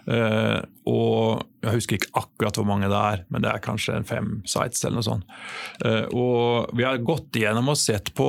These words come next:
alle de sitesene som vi har, som har vært igjennom, eller vært involvert i en av de andre, eller flere av de andre studiene,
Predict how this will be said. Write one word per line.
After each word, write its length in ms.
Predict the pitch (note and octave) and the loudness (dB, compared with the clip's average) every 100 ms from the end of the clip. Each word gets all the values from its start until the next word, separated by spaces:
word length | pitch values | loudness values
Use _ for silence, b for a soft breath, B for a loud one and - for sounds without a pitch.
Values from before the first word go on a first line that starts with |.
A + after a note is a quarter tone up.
| C#3+ | 2
alle 160 | C#3 B2 | 2 0
de 120 | A#2+ | 0
sitesene 420 | A2 A2 - A#2 | 0 0 0 -2
som 180 | A2 B2 A2 | 0 2 2
vi 120 | G#2+ | 2
har, 360 | F#2 A2+ D3 | 2 2 2
som 160 | B2 B2+ | 0 2
har 80 | A2+ | 2
vært 240 | A#2+ - | 2 0
igjennom, 440 | B2 G2+ G#2 G#2+ G2 - | 0 2 2 2 -2 0
eller 120 | A#2 | 2
vært 160 | A#2 A2+ | 2 2
involvert 440 | A#2+ A2+ G#2+ G2+ - | 2 2 2 0 0
i 240 | D3 A2 | 0 0
en 160 | G#2 B2+ | 0 2
av 180 | A#2+ G#2+ | 2 2
de 120 | B2+ | 2
andre, 340 | A2 G2+ G2+ | 2 2 2
eller 160 | A2+ A2+ | 2 0
flere 300 | A2+ G2+ G2+ | 0 2 2
av 80 | G#2+ | 2
de 80 | A2+ | 2
andre 200 | G#2+ G#2+ | 2 0
studiene, 440 | A#2 G#2 A#2 | 0 2 2